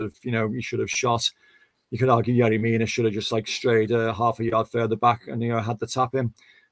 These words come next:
Um, it was the unselfish thing to do. Um, but he took a lot of, uh, flack for it. But, you know, it, it's an opportunity for Tom Davies, and he's gotta try and, try and take it. The Premier League is an unforgiving environment,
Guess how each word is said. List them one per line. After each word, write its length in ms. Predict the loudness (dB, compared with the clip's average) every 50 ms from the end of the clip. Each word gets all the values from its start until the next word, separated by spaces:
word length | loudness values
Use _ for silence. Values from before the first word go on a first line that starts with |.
| _ -4
Um, 300 | -2 0 0 2 0 0
it 80 | -2
was 140 | -2 -4 -2
the 180 | 0 -2 -2 -2 -2 -4
unselfish 560 | -4 -4 -2 -2 -2 -2 -2 -4 -6 -6 -4
thing 200 | -4 -4 -4 -4
to 100 | -4 -2
do. 300 | 0 2 2 2 0 -2 _ _ _ _ -10
Um, 460 | -6 -4 -2 -2 -2 -2 -2 -2 -2 -4 _ _ _ _ _ _ _ _ _ _ 6
but 240 | 6 6 6 6 0
he 60 | -2
took 220 | 0 0 0 0
a 40 | 2
lot 180 | 4 4 6 4
of, 160 | 4 4 4
uh, 160 | 4 4 4
flack 300 | 0 0 0 0 0 0
for 320 | -2 -2 0 2 4 4
it. 160 | 4 2 0 -4 -8 _ _
But, 160 | 0 0 0
you 120 | 0 2 2
know, 160 | 2 2 -2 -6 _ _ _ _ _ _ -10
it, 260 | -8 -4 -2 0 0
it's 140 | 0 0 2
an 80 | 0
opportunity 480 | 0 0 0 0 2 2 2 2 0 -2
for 60 | -6
Tom 220 | -4 -4 -2 0
Davies, 480 | 0 2 2 2 2 2 0 -2 -4 -4 -6
and 140 | -6 -4 -4
he's 100 | -2 -2
gotta 160 | 0 0 0
try 200 | -2 -2 -6 -6
and, 100 | -6 -6
try 180 | -4 -4 -2
and 80 | -2 -2
take 280 | 0 0 0 0 0 -2
it. 160 | -4 -4 -8 -10 -18 -20 -20 -20 _ _ _ _ _ _ _ _ _
The 80 | -8 0
Premier 300 | 2 2 6 6 6 8
League 180 | 8 8 8
is 100 | 8 4
an 60 | 4 2
unforgiving 500 | 0 2 0 4 6 6 6 6 4 2
environment, 640 | 2 2 2 2 2 2 2 2 0 0 -2 -4